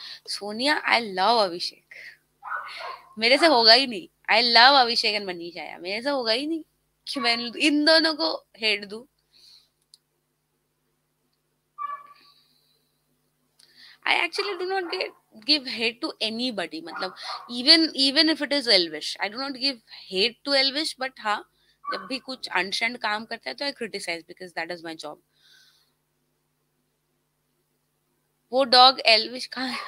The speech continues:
राजदीप बोल रहा है, वो dog Elvish या baby का, का fan है। <laughs>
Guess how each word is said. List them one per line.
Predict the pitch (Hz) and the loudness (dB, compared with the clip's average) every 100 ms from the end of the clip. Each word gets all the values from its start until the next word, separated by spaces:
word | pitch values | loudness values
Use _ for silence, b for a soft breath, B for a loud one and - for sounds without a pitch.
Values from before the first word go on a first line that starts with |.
| - - - B B B B B B _ _ 240 | -14 -20 -16 B B B B B B _ _ 6
राजदीप | 233 226 233 269 | 8 6 2 -2
बोल | 269 | 2
रहा | 277 | 2
है, | 269 | 2
वो | 262 | 0
dog | 254 269 | 0 0
Elvish | - 220 233 262 285 | 4 2 2 -2 0
या | 262 | 0
baby | 220 220 | 0 -2
का, | 233 233 240 247 _ _ _ _ _ _ _ _ _ _ | 0 0 0 -6 _ _ _ _ _ _ _ _ _ _
का | 240 | -4
fan | 240 226 214 208 | 0 4 2 2
है। | 220 - | -4 4
<laughs> | 339 330 349 370 | 6 6 4 -6